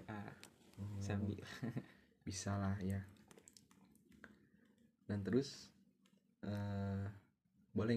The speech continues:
Speaker 2: nggak lu, kali aja dia ngedenger gitu, mau ngomong apa ke dia?
Speaker 1: Ya, gua mau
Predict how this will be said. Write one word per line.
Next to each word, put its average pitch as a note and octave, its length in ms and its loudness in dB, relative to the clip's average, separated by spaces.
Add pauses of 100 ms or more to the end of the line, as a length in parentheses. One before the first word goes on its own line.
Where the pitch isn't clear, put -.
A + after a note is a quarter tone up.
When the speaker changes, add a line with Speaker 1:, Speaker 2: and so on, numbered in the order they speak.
(100)
Speaker 2:
nggak F#2+ 100 -2 (160)
lu, G2 300 4 (1200)
kali G2+ 240 0
aja F#2+ 240 2
dia G#2 200 2
ngedenger F#2+ 480 4
gitu, F#2+ 240 2 (840)
mau F#2 460 4 (240)
ngomong F2+ 380 -2
apa G2 220 -4 (320)
ke G2 120 -6
dia? F#2+ 200 0 (840)
Speaker 1:
Ya, A#2 240 0
gua A2+ 240 0
mau C#3 160 2